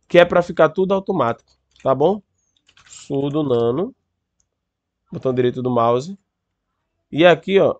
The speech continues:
eu coloco o arquivo que eu quero agora. Ó, fazer o tratamento da resposta.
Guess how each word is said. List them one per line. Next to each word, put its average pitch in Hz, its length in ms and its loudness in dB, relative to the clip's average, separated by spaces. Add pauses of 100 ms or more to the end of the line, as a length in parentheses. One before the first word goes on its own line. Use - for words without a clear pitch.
eu 151 140 -4
coloco 143 720 2
o 147 160 -2
arquivo 143 520 -2
que 160 100 -12
eu 165 60 -10
quero 131 260 0
agora. 123 380 -4 (1120)
Ó, 131 340 6
fazer 165 300 4
o 214 60 2
tratamento 190 520 0
da 185 100 0
resposta. 139 680 -2